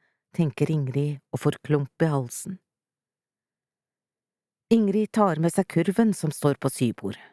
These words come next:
Den er full av mat og drikke hun har fått av en trofast, velstående kunde. Endelig ute låser Ingrid døren. Det første som møter henne er lukten av nylagte hestepærer og en kulde som svir i lungene.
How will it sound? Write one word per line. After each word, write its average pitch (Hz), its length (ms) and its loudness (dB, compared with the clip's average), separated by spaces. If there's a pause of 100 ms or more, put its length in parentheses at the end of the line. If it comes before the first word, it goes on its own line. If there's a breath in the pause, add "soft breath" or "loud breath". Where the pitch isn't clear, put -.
(420)
Den 127 160 2
er 120 80 -4
full 151 360 0
av 147 160 -2
mat 147 400 -2
og 139 80 -2
drikke - 400 -4
hun 135 80 0
har 143 120 2
fått - 280 -2
av 147 120 2
en 147 120 -2
trofast, - 880 -4 (280)
velstående 135 760 0
kunde. 139 500 -2 (1000)
Endelig 135 400 2
ute 151 360 -2
låser 147 440 0
Ingrid 143 360 -2
døren. 123 320 -4 (600)
Det 180 100 0
første - 340 0
som 185 240 2
møter 147 380 0
henne 175 300 0
er - 80 -8 (320 soft breath)
lukten - 420 -2
av 156 140 2
nylagte 147 680 0
hestepærer 139 760 -2 (360 soft breath)
og 139 140 0
en 156 100 0
kulde 147 640 0
som 160 180 0
svir 123 540 -2
i 185 80 2
lungene. 143 480 -2